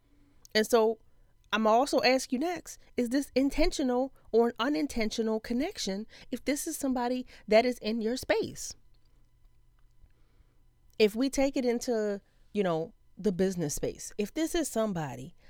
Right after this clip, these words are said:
that you are being affiliated with, if this is somebody that when your name comes up or your reputation comes up, this person is like,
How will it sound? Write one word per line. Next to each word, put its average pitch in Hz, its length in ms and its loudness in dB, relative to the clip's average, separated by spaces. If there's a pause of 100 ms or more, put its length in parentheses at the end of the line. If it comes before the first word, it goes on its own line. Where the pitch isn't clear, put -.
(120)
that 160 140 -8
you 269 260 0
are 311 80 -2
being 220 400 -2
affiliated 139 720 -2
with, 107 180 -8 (480)
if 190 160 0
this 339 220 0
is 330 120 -2
somebody 165 520 -4 (260)
that 151 300 -2 (300)
when 156 220 0
your 320 240 2
name 233 320 2
comes 185 320 -6
up 139 180 -4
or 147 140 -4
your 214 240 0
reputation 214 720 -4
comes 135 260 -6
up, 131 200 -8 (220)
this 254 200 0
person 220 500 -2
is 156 140 -6
like, 147 340 -6